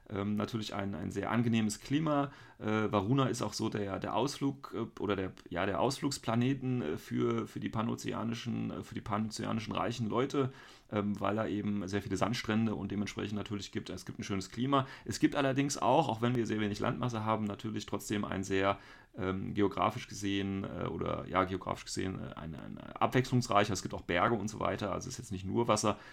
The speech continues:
ähm, aber das sind natürlich eher kleinere Bereiche und Varuna ist im Prinzip dafür bekannt, dass es eben dieses sehr milde Klima hat und dieses sehr schöne Klima und eben auch diese viele Sandstrände und so weiter. Aufgrund dessen, dass es nur diese wenige Landmasse gibt, ähm, sind natürlich die Städte begrenzt, genauso wie zum Beispiel auch von der, äh, von der,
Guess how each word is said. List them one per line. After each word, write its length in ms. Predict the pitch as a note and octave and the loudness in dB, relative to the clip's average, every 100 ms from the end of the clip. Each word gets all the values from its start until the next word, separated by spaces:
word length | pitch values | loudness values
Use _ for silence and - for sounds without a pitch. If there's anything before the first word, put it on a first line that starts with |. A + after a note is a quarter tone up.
| - - | -12 -2
ähm, 140 | F#2+ | 0
aber 180 | - F#2+ | 4 2
das 100 | G2 | 2
sind 80 | A2+ | 0
natürlich 300 | G#2+ G#2+ - | 2 0 2
eher 160 | F#2 | 0
kleinere 440 | F2+ D2+ E2+ G#2+ G#2 | 0 0 2 2 0
Bereiche 420 | F2+ F2 G2 G2+ | 4 6 6 2
und 140 | F2 | -2
Varuna 300 | E2+ F2+ G#2 | -2 0 0
ist 200 | E2 - | 0 -4
im 160 | - E2+ | -8 -8
Prinzip 540 | - A2 - A#2 A#2 - - - | -2 -2 -2 -2 -2 -6 -18 2
dafür 280 | F#2+ G#2 A2 | 4 6 2
bekannt, 460 | G#2 G2 G2 - G2 | 0 2 0 -2 -6
dass 100 | F#2+ | -6
es 100 | - | -4
eben 180 | F#2+ | -4
dieses 220 | F#2 - - | -4 -6 -4
sehr 120 | F2+ | -2
milde 260 | F#2+ C3 | 0 0
Klima 360 | B2+ G#2+ G#2+ G2 | -2 -2 0 0
hat 160 | G2 - | -2 -4
und 140 | F#2 | -6
dieses 180 | F2 - | -6 -6
sehr 120 | F2 | -6
schöne 280 | - G#2 G#2+ | -4 -4 -4
Klima 260 | G#2 G2+ | -2 -2
und 180 | F#2 F2 | -2 -4
eben 180 | - F2 | -6 -8
auch 80 | E2+ | -8
diese 180 | F#2+ - | -12 -10
viele 200 | F2+ E2 | -10 -6
Sandstrände 560 | D#2+ F2+ - - D#2+ | -4 -4 -4 -6 -6
und 80 | - | -8
so 100 | - | -8
weiter. 240 | - - - - - - - - - | -6 -6 -8 -14 -16 -16 -20 -16 -12
Aufgrund 300 | - C3 C3 | 2 6 6
dessen, 220 | C#3+ D3 | 6 4
dass 120 | C3 | 2
es 140 | C3 | 2
nur 300 | C3+ C3 C3 | 2 2 2
diese 240 | A#2+ A#2 A2+ | 0 -2 0
wenige 320 | A#2+ B2 A2 | 0 0 0
Landmasse 440 | G2 A#2 G#2+ A#2 | 0 -2 -4 -4
gibt, 320 | G#2 C#3 - - | -4 -6 -6 -4
ähm, 380 | A2 A#2 A#2 A#2 - - | 0 2 2 0 -4 -8
sind 500 | - B2+ B2+ - - | -4 -2 -2 -2 -4
natürlich 280 | A2+ A#2 A2+ | -2 -2 -2
die 100 | G2 | -2
Städte 540 | A#2+ B2+ C#3+ C#3 C3 | 0 0 2 2 2
begrenzt, 640 | A#2+ - G#2 G#2+ D#3 - | -2 -4 2 2 2 0
genauso 380 | G#2+ G2+ A2+ A2+ | 0 0 0 -4
wie 60 | A2+ | -4
zum 160 | G#2 | 0
Beispiel 320 | G2+ G#2 - | 0 0 -2
auch 200 | - F#2+ | -2 -2
von 260 | - G2 F#2+ | -2 -4 0
der, 600 | F2+ F2 E2+ E2+ E2 D#2+ | 2 4 2 0 -4 -6
äh, 40 | - | -6
von 180 | F#2 | -6
der, 280 | F2+ - - | -6 -6 -8